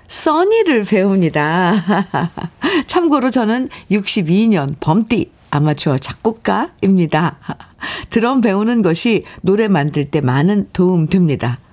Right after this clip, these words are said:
수고하십시오 하시면서 하트 뿅. <laughs> 아주 진한 하트를 보내주셨는데요.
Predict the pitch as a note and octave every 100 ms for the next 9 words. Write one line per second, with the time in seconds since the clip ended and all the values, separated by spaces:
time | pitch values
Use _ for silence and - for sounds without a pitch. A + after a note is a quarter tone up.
0 | _ - A#3+ F3+ D3 D3 F3 E3+ - A3
1 | G3 F3 F3 F#3 F#3 D#3+ E3+ E3+ - A#3+
2 | A#3+ G#3 F3+ A3+ C4 G3+ F#3 C#4 - G3+
3 | F#3 F#3 - F3 - D#4+ G4 D#4 - -
4 | E3 - C4 C#4 A3 - G3 F#3+ G3 F3+
5 | F3+ F#3 F3 E3+ G3+ A#3+